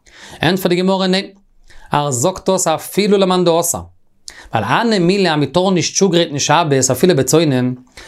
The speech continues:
איך דו לאישתא כלל, ער זאגט נאך קיין מאל נישט טראן גייען, יצט גייט ער אננעמען צו טרינקען. דאס טאר מען נישט. אבער לאכה, כיוון דער אישתא חמישה ומעלה שבת, האט שוין געטרונקן דאנערשטיק און פרייטיק,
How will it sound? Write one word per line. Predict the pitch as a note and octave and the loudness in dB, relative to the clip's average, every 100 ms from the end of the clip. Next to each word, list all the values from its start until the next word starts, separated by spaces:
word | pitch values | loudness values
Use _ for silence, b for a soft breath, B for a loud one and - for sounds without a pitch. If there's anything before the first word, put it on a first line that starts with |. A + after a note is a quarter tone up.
| B | B
איך | D3 A#3 - | 0 0 2
דו | F#3 F#3+ | 0 0
לאישתא | G3+ F#3 G3 | 0 -2 -2
כלל, | D#3 D3 - | -2 -4 -6
ער | C#3 | -4
זאגט | D#3+ | -2
נאך | E3 | -2
קיין | - C#4 | 0 2
מאל | C4+ | 2
נישט | A3 | 0
טראן | A3+ G#3 | 0 2
גייען, | F#3 | 0
יצט | F#3+ - G#3 | -2 0 2
גייט | G#3+ G#3 | 2 2
ער | F#3+ | 2
אננעמען | G#3 G3 | 4 2
צו | F#3 F3 | 2 0
טרינקען. | F#3 F#3 D#3+ C#3 _ _ _ B B - | 2 0 -2 -6 _ _ _ B B -4
דאס | G#3+ G3+ | -4 0
טאר | G3 F#3 | -2 -2
מען | D#3 | -4
נישט. | B2 - - B B B | -6 -10 -12 B B B
אבער | D#3+ D3 D3 | -2 0 0
לאכה, | D3+ G#3+ - E2+ _ _ _ B B | 0 -2 -4 -10 _ _ _ B B
כיוון | - A3 A3+ | -2 0 0
דער | F#3 | 0
אישתא | G3+ G#3 G#3 F3+ | 0 -2 -2 -2
חמישה | - G3 A3 - F#3+ F#3+ | -2 0 0 0 0 2
ומעלה | F#3+ F3+ E3+ A3 G#3 | 2 2 2 0 0
שבת, | D#3+ C#3+ C3+ D#3 | 0 0 0 0
האט | D3+ C#3+ | -2 0
שוין | D#3+ | -2
געטרונקן | D3 G#3 G#3 F#3 | 2 2 2 2
דאנערשטיק | D#3+ G3+ G3 F#3 F3+ | 2 0 -2 -2 0
און | D#3+ | -2
פרייטיק, | D#3+ G3 G3 D3+ | -2 -2 -4 -6